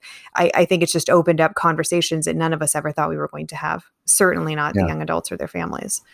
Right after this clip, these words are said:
Speaker 1: Um, so when it comes to working with emerging adults, what are some of the considerations and how do you inoculate them effectively? You know, here we are talking about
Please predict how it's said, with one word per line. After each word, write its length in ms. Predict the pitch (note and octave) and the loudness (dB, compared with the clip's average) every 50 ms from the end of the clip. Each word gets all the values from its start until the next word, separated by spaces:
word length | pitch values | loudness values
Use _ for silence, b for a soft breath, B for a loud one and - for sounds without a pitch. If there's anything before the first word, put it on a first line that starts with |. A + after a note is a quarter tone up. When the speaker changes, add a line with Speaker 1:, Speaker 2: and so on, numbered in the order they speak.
| b b b b b b - | b b b b b b -4
Speaker 1:
Um, 480 | E3+ D#3+ D#3+ D#3 D#3 D#3 E3 G3 - - - | -2 0 0 0 0 -2 -4 -4 -6 -6 -4
so 180 | - - A3 | 0 2 4
when 180 | G#3+ A3 A3 A3+ | 6 6 6 6
it 120 | A3 A3 | 4 2
comes 400 | - - - B3 B3+ C4+ B3+ - | -2 -4 -2 0 2 2 2 0
to 240 | - - - C4 A#3+ | 0 -2 0 0 0
working 580 | G#3 F3+ F3 F#3 F#3 F#3 - F#3+ F3 E3+ E3 D#3 | 2 4 4 4 4 4 2 0 -2 -2 -2 0
with 340 | E3 E3+ E3 E3 D#3+ - - | 2 2 2 2 0 -4 -4
emerging 520 | - F3 E3+ D#3+ E3 D#3+ D#3+ E3+ D#3+ D#3+ | -4 -2 0 0 0 0 0 -2 -2 -2
adults, 540 | D#3 D#3+ D#3 D3+ D3 C#3+ - - - - - b b b b b _ _ | 0 0 0 0 0 0 0 0 0 0 -2 b b b b b _ _
what 320 | - - F#3+ F#3 A#3 A#3+ C4+ | -10 -4 2 4 6 6 6
are 80 | D4 | 6
some 180 | C4 - C#4+ B3 | 4 4 4 4
of 100 | A#3+ A3 | 4 4
the 80 | G#3+ G3+ | 2 0
considerations 800 | - F#3 - - F#3 E3+ E3+ E3+ F3 - - F3+ E3+ E3 D#3+ - | 0 0 0 0 2 4 4 4 4 2 2 0 0 0 0 -2
and 100 | D#3+ D3 | -4 -4
how 340 | - - - G3+ G3 G3+ | -4 -2 2 4 4 4
do 80 | G#3+ A#3 | 6 4
you 560 | A3+ G#3 F#3+ F#3 F3+ F3+ F3 F3 F3 F3 E3+ E3+ F3 - _ - | 4 4 4 6 6 6 4 4 2 2 0 -2 -8 -6 _ 0
inoculate 760 | F3 E3 E3 D#3+ D#3+ D#3+ - - E3 D#3 D3+ D#3 E3 - - | 2 4 4 4 2 2 0 -4 -4 -4 -2 -2 -4 -4 -6
them 300 | D#3+ D#3+ E3+ - F#3 - _ _ _ _ _ | -6 -6 -6 -6 -8 -10 _ _ _ _ _
effectively? 640 | - F3 - - E3+ D#3+ - - E3+ D#3+ D#3 D#3+ D#3 | -6 -4 0 0 -2 0 0 -2 -2 0 0 -2 -2
You 180 | D3+ D3+ D#3 D#3+ | 0 -2 -2 0
know, 240 | D#3+ D#3+ D#3 D#3+ - | 0 0 -2 -2 -4
here 240 | F3 - G3 G3 | -2 2 4 4
we 120 | F#3+ F#3 F3 | 6 6 6
are 180 | E3+ E3 E3 | 6 4 2
talking 360 | D#3+ - F#3+ F3 E3+ - E3 E3 | 2 2 2 2 2 0 -4 -4
about 300 | D#3+ D#3+ D#3+ D#3 D#3 | 0 0 0 0 -2